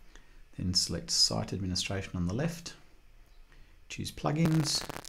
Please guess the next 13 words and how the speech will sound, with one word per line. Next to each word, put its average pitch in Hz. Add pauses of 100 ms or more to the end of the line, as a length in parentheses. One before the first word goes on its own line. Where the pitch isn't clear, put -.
(440)
and 92
Install 87
Plugins. - (1300)
We 92
need 85
to -
choose 113
the -
file, 170 (2000)
upload. 139 (1500)
We 135
would 113
choose 131